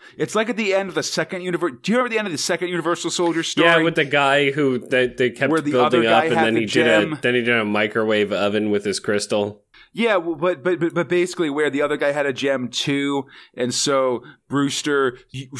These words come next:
Speaker 1: drew on his storage chip to become somebody who had mastered, like, way future use of the crystal. It's kind of a thing like that,
Speaker 2: Sure.
Speaker 1: I guess. But honestly, it's just kind of some bullshit. Like, I don't know, this
Speaker 2: It
Speaker 1: stuff.
Speaker 2: really does feel like,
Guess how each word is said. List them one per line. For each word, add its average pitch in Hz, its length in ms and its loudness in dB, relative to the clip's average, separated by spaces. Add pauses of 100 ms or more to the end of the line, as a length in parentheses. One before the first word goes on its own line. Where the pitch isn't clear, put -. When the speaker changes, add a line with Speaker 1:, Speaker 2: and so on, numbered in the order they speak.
(140)
Speaker 1:
drew 147 340 0
on 139 160 0
his 131 160 -2
storage 139 800 0
chip - 400 -2
to 123 160 -6
become 127 360 -4
somebody 127 420 -2
who 123 80 -2
had 104 120 -4
mastered, 120 720 -2 (280)
like, 117 220 -4
way 123 300 0
future 127 720 -2 (120)
use 139 260 -2
of - 40 -8
the 131 60 -4
crystal. 143 400 -4
It's 147 80 -6
kind 185 180 -2
of 180 80 -2
a 175 60 -4
thing 180 180 -6
like 165 220 -4
that, 170 140 0
Speaker 2:
Sure. 175 100 4
Speaker 1:
I 180 100 0
guess. 190 540 -4 (320)
But 160 400 0 (100)
honestly, 185 600 0
it's 170 140 -2
just 170 200 -2
kind 135 180 0
of 110 80 -4
some 107 140 -4
bullshit. 104 600 -2
Like, 110 240 -2
I 113 120 -2
don't 90 180 -8
know, 92 480 -2
this 190 220 4
Speaker 2:
It - 20 -4
Speaker 1:
stuff. 120 240 0
Speaker 2:
really 214 320 2
does 180 500 0
feel 247 360 0
like, 151 400 -2